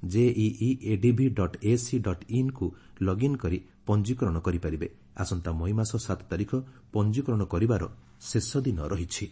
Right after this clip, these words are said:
ମନୁଷ୍ୟର ଜୀବନ ଧାରଣରେ ପ୍ରାଣୀ ସମ୍ପଦର ଗୁରୁତ୍ୱ ନେଇ ପୃଥିବୀରେ ଆଜି ବିଶ୍ୱ ପ୍ରାଣୀ ଚିକିତ୍ସା ଦିବସ ପାଳନ କରାଯାଉଛି। ଦୁଇ ହଜାର ଏକ ମସିହାରୁ ପ୍ରତିବର୍ଷ ଆଜିର ଦିନରେ ପ୍ରାଣୀମାନଙ୍କୁ ସହାନୁଭୂତିମୂଳକ ଚିକିତ୍ସା ସେବା ଯୋଗାଇ ଦେବା ପାଇଁ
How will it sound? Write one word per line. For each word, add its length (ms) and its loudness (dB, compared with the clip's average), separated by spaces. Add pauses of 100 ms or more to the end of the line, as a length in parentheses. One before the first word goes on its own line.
(1000)
ମନୁଷ୍ୟର 520 6
ଜୀବନ 380 4
ଧାରଣରେ 500 0 (300)
ପ୍ରାଣୀ 280 4
ସମ୍ପଦର 500 0
ଗୁରୁତ୍ୱ 420 0
ନେଇ 120 6
ପୃଥିବୀରେ 560 0
ଆଜି 200 0
ବିଶ୍ୱ 420 -2
ପ୍ରାଣୀ 300 0
ଚିକିତ୍ସା 420 -4
ଦିବସ 320 -4
ପାଳନ 280 -2
କରାଯାଉଛି। 480 -8 (420)
ଦୁଇ 140 2
ହଜାର 220 2
ଏକ 220 0
ମସିହାରୁ 460 0
ପ୍ରତିବର୍ଷ 600 -2
ଆଜିର 280 -2
ଦିନରେ 340 0 (380)
ପ୍ରାଣୀମାନଙ୍କୁ 560 2
ସହାନୁଭୂତିମୂଳକ 920 0
ଚିକିତ୍ସା 440 -6
ସେବା 220 -2
ଯୋଗାଇ 280 -2
ଦେବା 220 -2
ପାଇଁ 200 -4